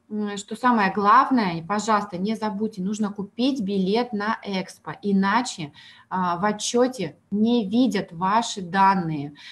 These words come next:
а, системы, потому что у вас нет, если у вас нет купленного билета, то ваши баллы, к сожалению, никуда не засчитываются. Нужно обязательно купить билет на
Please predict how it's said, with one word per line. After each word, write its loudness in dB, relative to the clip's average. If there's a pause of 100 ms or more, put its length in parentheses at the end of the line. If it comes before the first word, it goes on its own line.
(140)
а, -4
системы, -2
потому -4
что -6
у -4
вас 0
нет, -2
если -10
у -12
вас -6
нет -8
купленного -10
билета, -6 (200)
то -10
ваши 0
баллы, 4
к -8
сожалению, -4
никуда -2
не 0
засчитываются. -10
Нужно -4
обязательно -2
купить -14
билет -8
на -4